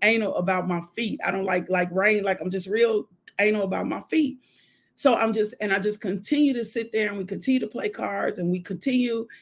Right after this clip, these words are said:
and I continue to pack up, and we get in the van,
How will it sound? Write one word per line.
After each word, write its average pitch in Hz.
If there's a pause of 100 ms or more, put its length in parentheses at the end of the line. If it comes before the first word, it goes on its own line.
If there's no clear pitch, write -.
(200)
and 185
I 165
continue 247
to -
pack -
up, 196 (460)
and 196
we 208
get 214
in 214
the 196
van, 190